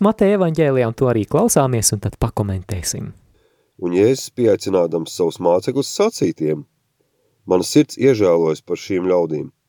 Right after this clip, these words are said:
Speaker 2: jo tie jau trīs dienas pie manis palikuši, un viņiem nav ko ēst. Es negribu tos nēdušos atlaist, ka tie ceļā nesabrūk." Un mācekļi viņam sacīja: "Kur lai ņemam nomaļā vietā tik daudz maizes,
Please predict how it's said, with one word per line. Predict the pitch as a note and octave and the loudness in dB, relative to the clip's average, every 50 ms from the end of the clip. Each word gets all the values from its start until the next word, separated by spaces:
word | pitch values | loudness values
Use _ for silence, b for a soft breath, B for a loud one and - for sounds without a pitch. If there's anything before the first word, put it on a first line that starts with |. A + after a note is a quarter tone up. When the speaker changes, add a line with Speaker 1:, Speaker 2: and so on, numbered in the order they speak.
| _ _ _ | _ _ _
Speaker 2:
jo | - F2+ F2 D#2+ | -2 -2 -2 -2
tie | - - A2 A2+ A#2 | -2 -2 -2 0 2
jau | A2 F#2+ E2 | 2 2 0
trīs | - - F2 F#2 G#2+ B2 C3+ B2 | -2 -4 -4 -2 -2 -2 -2 -2
dienas | G2+ F#2 F#2+ G#2 G#2+ - | -2 0 0 0 0 -2
pie | - G#2 F2+ E2+ | -6 -6 -4 -2
manis | F2 F2 - - | -2 -4 -4 -4
palikuši, | - - B2+ A#2+ G#2 F#2+ - F2 D#2+ - - - _ _ _ _ _ _ _ _ _ _ _ _ - | -2 0 0 2 0 -2 -4 -8 -12 -12 -14 -20 _ _ _ _ _ _ _ _ _ _ _ _ -4
un | F2 F2+ F2+ | -2 0 2
viņiem | F2+ F2+ F2+ F#2+ F#2+ G#2 | 2 2 4 2 2 2
nav | A2+ A2+ A2+ - | 2 0 0 0
ko | - C3 C#3 | 0 2 2
ēst. | D3 D#3 C#3+ G#2 - - - _ _ _ _ _ - | 4 4 2 0 -2 -6 -12 _ _ _ _ _ -8
Es | G2+ - - | -8 -6 -4
negribu | G#2 G#2 A#2 C#3 D#3 E3+ D3+ A2 G2 | 0 0 2 2 2 0 -2 -4 -4
tos | - G2 F2+ - - | -2 -2 -2 -2 0
nēdušos | G#2 G#2+ G#2+ G2+ F2+ E2+ F2 E2 - - F2+ D#2+ - G2+ | 2 4 4 4 2 0 -2 -4 -4 -2 -4 -2 0 -2
atlaist, | F#2+ G2 - F#2+ E2 D#2 D#2+ - - _ _ b b b b b b b b b b b b b b _ - | -2 -2 -2 -2 -4 -4 -4 -8 -14 _ _ b b b b b b b b b b b b b b _ -8
ka | - - | -6 0
tie | - G2 F2+ | 2 2 2
ceļā | - - A2 G#2+ G#2+ A2+ A2+ B2 | 4 4 2 4 4 4 4 4
nesabrūk." | C#3 E3 E3 - F3 D#3+ C#3+ A#2+ G#2 F2 D#2 - _ _ _ _ _ - | 2 0 0 0 -4 -4 -2 -2 -2 -2 -4 -6 _ _ _ _ _ -10
Un | F2+ F2 | -8 -4
mācekļi | F2 F2 E2+ F2 F2 - A2 - - A#2 A2+ | 0 2 2 2 2 0 -2 -4 -4 -2 0
viņam | A#2 B2 B2 A#2+ | 0 0 0 0
sacīja: | - - C#3 C#3+ C#3+ - - - E2+ D#2 - _ _ _ _ _ _ | 0 0 0 0 0 -2 -4 -6 -6 -6 -6 _ _ _ _ _ _
"Kur | - D#3+ E3 | 2 4 4
lai | D#3+ C3 A2 G#2+ | 6 6 4 4
ņemam | C3 D3 C#3 B2+ G#2+ G2+ G#2 | 2 2 2 2 0 0 0
nomaļā | A2 B2 C3+ C#3 B2 G#2+ F#2+ F#2 F#2+ | 0 0 0 0 -2 -2 -2 -2 -2
vietā | A#2 C3 A#2+ - G2 - | -2 -2 -2 -2 -4 -4
tik | - F#2+ F2+ F2+ | -6 -8 -4 -2
daudz | A2+ A#2 B2 B2 A2+ | 0 2 2 2 0
maizes, | A2+ A#2+ B2 A#2+ G#2 F2 E2 D#2+ - - - - | 0 0 0 0 0 -2 -4 -8 -12 -16 -18 -18